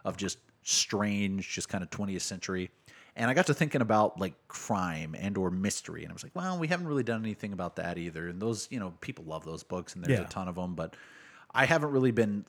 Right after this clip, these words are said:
Speaker 1: I'm not really super enamored with the idea of, like, contemporary stuff. So
Speaker 2: Okay.
Speaker 1: I really was thinking back to, to, like, noir, like,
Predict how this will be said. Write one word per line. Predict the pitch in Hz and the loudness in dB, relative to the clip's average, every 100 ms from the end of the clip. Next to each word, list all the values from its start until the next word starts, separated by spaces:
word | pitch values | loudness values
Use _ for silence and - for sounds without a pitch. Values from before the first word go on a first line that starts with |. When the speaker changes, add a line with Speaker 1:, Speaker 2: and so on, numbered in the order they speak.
| - | -6
Speaker 1:
I'm | 104 | -2
not | 120 110 | 0 2
really | 107 | 2
super | 98 - 90 | 2 0 -2
enamored | 92 92 98 95 | -2 -2 -2 -4
with | 92 | -6
the | 98 92 | -6 -6
idea | 92 95 | -4 -4
of, | 90 | -4
like, | 95 - | -6 -6
contemporary | 92 - 98 120 110 | -10 -8 -6 0 0
stuff. | 110 - 123 123 | 0 2 2 2
So | - 95 | -2 -2
Speaker 2:
Okay. | 131 104 107 - - - - | 0 -2 -2 -8 -20 -20 2
Speaker 1:
I | 117 | 6
really | 117 151 151 | 8 8 8
was | 127 - | 4 2
thinking | 131 127 | 2 2
back | 110 107 107 - | 4 4 2 0
to, | 110 95 92 - - | 0 0 0 -6 0
to, | 123 98 | 4 4
like, | 92 90 | 2 -2
noir, | 127 131 113 101 95 85 78 67 80 | 2 4 6 4 2 0 -2 -4 -6
like, | 95 92 | -6 -6